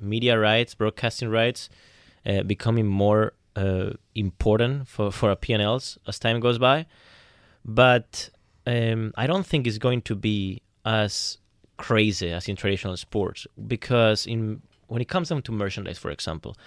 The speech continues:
we have access to something that <clears throat> no traditional sport has, which is digital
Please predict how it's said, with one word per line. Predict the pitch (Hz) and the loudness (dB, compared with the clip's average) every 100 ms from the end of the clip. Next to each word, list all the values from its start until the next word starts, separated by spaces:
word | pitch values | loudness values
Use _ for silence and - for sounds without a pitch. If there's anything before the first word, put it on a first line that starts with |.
| - - - | -20 -20 -2
we | 127 | 0
have | 165 | 2
access | 135 - 135 - | 2 0 -6 -4
to | 113 | -4
something | - 113 - 107 101 | -2 -2 0 -2 2
that | 98 90 - | 2 2 -4
<clears throat> | 220 - | -2 6
no | 175 127 131 | 6 6 2
traditional | - 117 113 107 | 2 0 2 -2
sport | 92 - 104 95 | -4 -2 -2 0
has, | 101 95 98 | 0 -2 -4
which | 95 - | -6 -6
is | 98 | -4
digital | 117 127 117 87 | -2 0 -2 -6